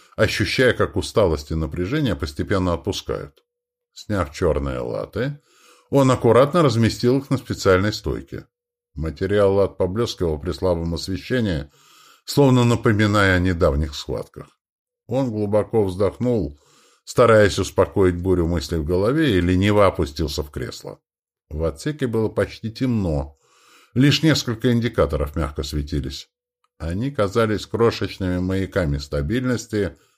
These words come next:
в этом неспокойном мире. Повернув голову к камере, Пётр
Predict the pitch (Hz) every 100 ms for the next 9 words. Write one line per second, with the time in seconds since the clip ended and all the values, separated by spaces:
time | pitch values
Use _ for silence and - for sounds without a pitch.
0 | _ - 78 73 73 71 69 - 69 -
1 | 73 69 64 57 52 - - - _ _
2 | _ _ - 131 143 160 170 160 120 147
3 | 131 113 107 107 - 170 165 151 127 120
4 | 107 92